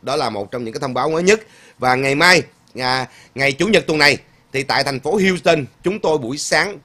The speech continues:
chín giờ rưỡi sáng sẽ có một cuộc, à, rally cầu nguyện cho Tổng thống Trump lúc chín giờ rưỡi sáng tại, à,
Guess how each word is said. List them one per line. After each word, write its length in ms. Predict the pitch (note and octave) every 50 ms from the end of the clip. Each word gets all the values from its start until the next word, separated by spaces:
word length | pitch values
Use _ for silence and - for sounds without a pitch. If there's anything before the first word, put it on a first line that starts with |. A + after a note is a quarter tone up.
| _ -
chín 200 | F3+ G#3 B3+ B3+
giờ 100 | G3 C#3
rưỡi 140 | A2 A#2+ C3+
sáng 260 | - D#3+ D3+ F3+ F#3 - _ _ _ _ _ _
sẽ 200 | - - C3+ C#3
có 260 | D3 - F3 E3 F#3 G#3+
một 160 | G#3 D3 B2 -
cuộc, 220 | - A#2 A#2 - -
à, 280 | A#2 A2+ A2 A2 A2 - - - - _ _ A2+
rally 400 | D#3+ F3 F3+ F3+ F3+ E3+ C3 - - _ _ _ _
cầu 200 | - - D3 D#3
nguyện 380 | D#3+ D3+ C#3 C#3 C3 C3+ D3 D#3
cho 200 | - - C#3+ D3
Tổng 220 | - - F2+ A#2+
thống 120 | D3+ D#3+ F3 -
Trump 300 | D3 C#3 C3 A2+ F#2+ - _ _
lúc 180 | C3 D#3+ F#3+ F#3 _ _
chín 180 | - G#3+ B3 B3
giờ 80 | E3+ C3+
rưỡi 140 | A2+ A2 C3
sáng 340 | C3 - C#3+ C#3+ D#3+ F#3+ G#3 - _
tại, 360 | - F#2 G2 G2 G2 G#2 A2+ A#2
à, 240 | A#2 A#2 A#2 A#2